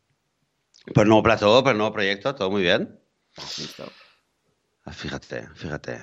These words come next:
Speaker 1: Bien, bien. Esto es verdad que en abril, mayo, eh, parece siempre que es una época donde todo, todo se acelera un poquito, ¿no?
Speaker 2: Mm, sí, sí, sí. Además, estos días estamos un poco locos, así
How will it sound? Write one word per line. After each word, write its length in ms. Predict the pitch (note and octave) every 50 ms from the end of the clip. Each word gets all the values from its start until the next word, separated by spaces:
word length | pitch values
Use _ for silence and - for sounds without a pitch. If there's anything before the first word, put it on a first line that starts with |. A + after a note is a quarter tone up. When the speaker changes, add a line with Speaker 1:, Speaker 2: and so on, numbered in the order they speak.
| -
Speaker 1:
Bien, 240 | D2+ F2+ E2+ D2+ D2+
bien. 180 | D2+ E2 D2+ D2+
Esto 180 | D#2 - B2+
es 80 | B2 G#2
verdad 280 | F2+ G#2 F#2+ G2+ A#2
que 120 | A2 - A#2
en 300 | G2 F#2+ F#2+ F2+ F2 E2+
abril, 280 | E2+ E2+ E2+ G#2 G#2+
mayo, 460 | G#2+ G#2 F#2+ G2+ A2 A#2 B2 B2 A#2+ A2+
eh, 540 | G2+ F#2+ F#2 F2+ F2 E2+ E2+ E2 E2 F2 F2 F2 -
parece 240 | - G2+ G2 F#2 A2
siempre 240 | G#2+ - A2+ A2 C3
que 40 | A2+
es 40 | A2+
una 100 | B2 A2+
época 240 | A2+ B2 B2 B2 C3
donde 240 | B2 A2 G#2+ G#2
todo, 500 | G2 - A2+ A2 A2+ A2+ A2 G#2+ G#2 G2
todo 200 | G2+ - G#2+ G#2+ G#2
se 80 | F#2+
acelera 360 | A2+ A2 - F#2 E2 D#2 D2+ E2
un 60 | E2
poquito, 340 | - E2 D2+ E2+ D#2+ E2 D2+
¿no? 340 | F2 A#2+ E3+ G#3 - - _ _ _ _
Speaker 2:
Mm, 600 | A#2 A#2 A#2 A2+ G#2+ G#2+ G#2 G#2 A2 A2 G#2 G2 -
sí, 280 | - A2 G#2+ G#2+ A2 G#2+
sí, 140 | - A2+ F#2+
sí. 200 | - A#2+ G#2+ - - -
Además, 320 | - A#2 C3 D#3 D3 - - _ _
estos 200 | - - C#3+ C3+ B2+
días 160 | D3+ C#3 C3+
estamos 280 | C3 - - C3+ C3
un 80 | C3+ B2
poco 160 | - C3 B2+
locos, 320 | C3+ C#3+ C#3 C#3+ D3+ D3+ -
así 380 | - - - B2+ B2 A#2 -